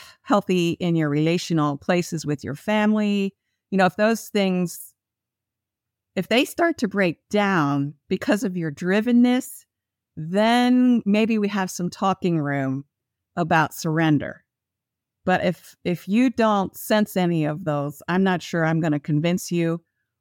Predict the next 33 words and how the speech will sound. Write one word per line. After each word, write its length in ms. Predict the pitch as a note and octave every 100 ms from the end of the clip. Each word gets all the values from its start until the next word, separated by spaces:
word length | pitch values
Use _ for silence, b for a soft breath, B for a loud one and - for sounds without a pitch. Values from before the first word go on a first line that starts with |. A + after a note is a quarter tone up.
| _
or 300 | - C#4+ A#3+
coach 400 | - C4+ E4 -
you 320 | E3+ D3+ D#3 - _ _
for 120 | F3+
that 260 | E3+ D#3 E3
matter. 500 | D#3 C#3+ C#3 C#3+ - _ _ _ _ _ _ _ _ _ _ _ _ _ _ _ _ -
Um, 440 | G3+ D#3+ D3+ D#3 - -
as 180 | G#3
a 60 | G#3+
spiritual 540 | - - B3 A#3 F#3
director, 600 | E3+ E3 F#3+ A3+ - D#3+ -
I 140 | F3
wait 600 | E3+ F3+ F#3 C3 - - _ _ _ _ _ _
till 380 | - G3 F3 F3
a 100 | F3
person 460 | E3+ F#3+ F3+ - E3
says, 600 | - F3 E3 D#3 - - - -
"Oh, 100 | G#3
wait 220 | G#3+ A#3+
a 20 |
second, 340 | A3 - - D#3
this 200 | G#3 -
isn't, 260 | G#3 G3 - _
this 180 | A#3+ -
is 160 | F4
where 160 | A3 G#3+
it's 160 | G3+ -
not 220 | F#3+ -
working 380 | F3 E3 C#3 C#3+
for 160 | C3
me." 260 | B2 - - _ _ _ _ _ _
And 260 | - F3+ E3+
then 540 | F3+ G3+ G3+ D#3 B2+